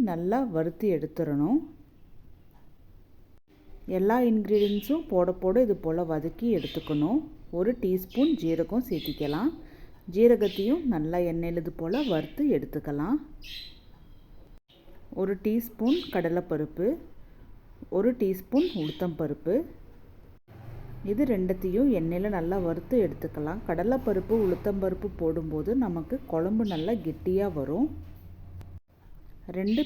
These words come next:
பெரிய வெங்காயம் சின்ன சின்னதா கட் பண்ணி வச்சிருக்கேன், அதையும் சேர்த்து நல்லா வறுத்து எடுத்துக்கலாம். வெங்காயம்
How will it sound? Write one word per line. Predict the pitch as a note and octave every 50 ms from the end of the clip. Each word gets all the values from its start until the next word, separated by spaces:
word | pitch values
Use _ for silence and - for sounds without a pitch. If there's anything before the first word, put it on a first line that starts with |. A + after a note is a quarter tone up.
| - -
பெரிய | F3+ E3+ F3 G3 G#3 G3
வெங்காயம் | G3 F3+ E3+ D3+ E3+ E3 D#3+ E3 F3 A#3 D4 D4+ - -
சின்ன | G3+ F3+ F3+ F#3 F#3
சின்னதா | - F#3 F#3 F3+ F3 G#3 A#3+ A#3+ -
கட் | E3+ - - -
பண்ணி | F#3+ F#3 F#3+ F#3+ E3+ D#3+
வச்சிருக்கேன், | D#3 - E3+ D3+ D3+ - E3+ E3+ A3 B3+ A3
அதையும் | D#3+ D3+ E3 F#3+ G#3+ G#3 - -
சேர்த்து | F3 D#3+ - - C#4+ E4+ - A3 E3
நல்லா | D3+ D#3+ E3+ F#3 E3+ D#3+
வறுத்து | E3 E3 D#3+ - - D4 C#4+ A3
எடுத்துக்கலாம். | D3 B2 - - C#3 - D3 C#3 C#3 C3+ C3 - - - - - - - - - - - - - - - - - - - - - - - - - - - - - - - - _ _ _ - - - - - - - -
வெங்காயம் | F#3 F#3+ G#3 A3 B3 B3 A#3 G#3 G3 G#3+ C4+ E4+